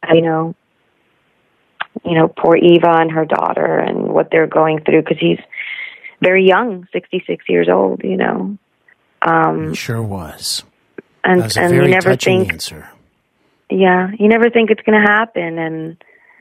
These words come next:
Speaker 1: um, that's why you can't take anything or anyone for granted. It's
Speaker 2: You
Speaker 1: one,
Speaker 2: really
Speaker 1: you're one
Speaker 2: can't.
Speaker 1: day here and one day you're gone, and,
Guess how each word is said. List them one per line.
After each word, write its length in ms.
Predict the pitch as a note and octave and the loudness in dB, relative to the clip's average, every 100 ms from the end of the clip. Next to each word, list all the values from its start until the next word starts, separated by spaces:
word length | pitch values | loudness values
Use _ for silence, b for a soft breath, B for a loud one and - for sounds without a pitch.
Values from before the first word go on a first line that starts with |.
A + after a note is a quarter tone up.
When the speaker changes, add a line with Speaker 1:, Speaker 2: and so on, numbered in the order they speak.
| b b - | b b -12
Speaker 1:
um, 440 | E3 E3 D#3+ E3 | -6 -6 -6 -6
that's 220 | E3+ E3 - | -4 -4 2
why 180 | F3 E3+ | 2 4
you 160 | F3 | 0
can't 380 | - F#3 F3 - _ _ - - _ _ - | 0 0 0 -2 _ _ -20 -20 _ _ 0
take 240 | F3+ E3+ | 0 2
anything 540 | F3 F#3 F#3 F#3+ F#3+ | 2 2 2 2 2
or 180 | F3+ E3 | 2 2
anyone 640 | E3+ F3+ F3 E3+ E3+ E3+ E3+ B B B B B - | 2 2 4 4 2 -2 -4 B B B B B -6
for 80 | E3+ | -2
granted. 480 | F3 E3+ F#3 F3+ E3+ _ _ _ _ _ _ _ _ _ _ _ _ - | 2 2 2 -2 -6 _ _ _ _ _ _ _ _ _ _ _ _ -4
It's 220 | G3 F#3 | -4 -2
Speaker 2:
You 100 | A#2 | 0
Speaker 1:
one, 160 | F#3+ C#3 | 2 2
Speaker 2:
really 180 | D3+ F3+ | 4 4
Speaker 1:
you're 100 | F#3+ | 4
one 240 | G3 G3 | 4 4
Speaker 2:
can't. 140 | G3+ | 2
Speaker 1:
day 60 | G3+ | 2
here 500 | G3+ G#3+ A3 A3+ A#3 | 4 4 6 4 2
and 340 | A#3 A3 G#3 | -2 -4 -4
one 160 | G3+ G3+ | -4 -2
day 380 | G3+ G#3 G3+ G#3 | 0 2 2 0
you're 140 | G#3+ | -2
gone, 420 | - - B3 A3 G3+ | -2 -6 -6 -12 -18
and, 300 | F#3+ F#3+ | -20 -20